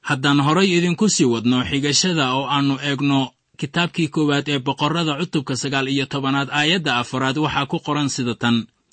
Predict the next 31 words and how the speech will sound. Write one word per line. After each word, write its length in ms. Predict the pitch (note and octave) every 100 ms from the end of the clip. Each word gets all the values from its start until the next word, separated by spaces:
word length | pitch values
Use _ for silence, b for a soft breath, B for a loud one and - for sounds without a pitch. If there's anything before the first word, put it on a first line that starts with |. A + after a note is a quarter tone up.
| _ _ -
"Laakiinse 500 | C#3+ D3+ F3 F3+ E3+ D3+
isagii 420 | - F#3+ F3 D#3 F3+
intii 280 | F3+ E3
maalin 420 | D3+ C#3+ C#3+ D#3+ E3 -
socodkeed 640 | - F3 C3+ - C3 A#2+
ah 300 | B2+ B2+ A2+ -
ayuu 280 | D3 D3+ C#3+
cidlada 420 | D3 D3+ D#3+ D#3 C#3
sii 220 | E3 E3
dhex 240 | C3+ A#2
maray, 360 | A#2 B2 B2+ C3 - _ _ _ _ _
oo 200 | C3+ C#3 F3
intuu 240 | F#3 F3+ D#3+
meel 280 | D#3+ F3 E3+
yimid 340 | C3 B2 B2 B2+
ayuu 340 | C#3 C#3 C3+
hoos 240 | C3+ E3 -
fadhiistay 540 | C#3+ B2+ A#2+ - C#3+ C#3+ - -
geed 240 | D3+ D#3 C#3+
rotem 420 | D#3 F3 D3 C3 C3+
la 60 |
yidhaahdo, 560 | C#3 B2+ A#2 A2 A2+ B2+ A#2+ _ _ _ _ -
oo 160 | D3 D3+
wuxuu 300 | G#3+ F#3+ F3
weydiistay 580 | C3+ B2+ B2 C#3 - D#3
inuu 340 | D3+ E3+ D3+ A#2
dhinto, 500 | A#2+ B2 - C3+ B2 _
oo 280 | D#3+ D#3+ D3
uu 60 |
yidhi, 320 | B2+ A#2+ A#2+ A#2+ _
'Rabbiyow, 580 | - F3 - D3+ D3+ C#3+